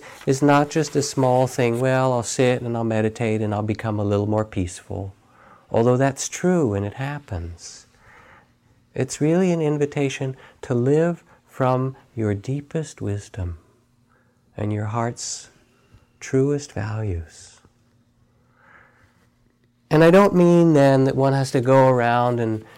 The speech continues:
kind of say, "All right, I'm gonna get the next airplane flight to Libya," or whatever it is. It's where we live that matters.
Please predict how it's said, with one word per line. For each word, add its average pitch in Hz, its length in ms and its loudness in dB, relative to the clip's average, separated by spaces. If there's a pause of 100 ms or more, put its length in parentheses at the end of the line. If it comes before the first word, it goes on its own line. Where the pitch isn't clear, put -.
(160)
kind 117 180 0
of 113 80 -2
say, 120 200 0
"All 120 200 4
right, 113 260 2
I'm 117 500 -4
gonna 113 220 0
get 113 200 0
the 113 80 -2
next 110 400 -4
airplane 113 460 -2
flight 107 340 -4
to 120 120 -6
Libya," 98 640 -4
or 90 240 -6
whatever 92 460 -4
it 92 100 -6
is. 90 460 -8 (760)
It's 127 240 -4
where 139 380 0
we 151 100 0
live 143 380 0
that 131 160 -8
matters. 120 840 -10